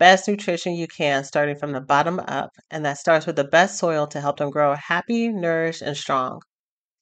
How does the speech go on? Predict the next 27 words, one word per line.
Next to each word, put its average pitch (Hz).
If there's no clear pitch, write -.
Coast 214
of 254
Maine 185
is 156
an 139
organic 160
soil 180
brand 175
that 151
is 147
approved 185
for 147
organic 185
growing 165
and 160
has 151
been 160
sourced 180
from 151
ocean 160
waters 185
and 147
farms 202
for 165
over 160
twenty-eight 160
years. 127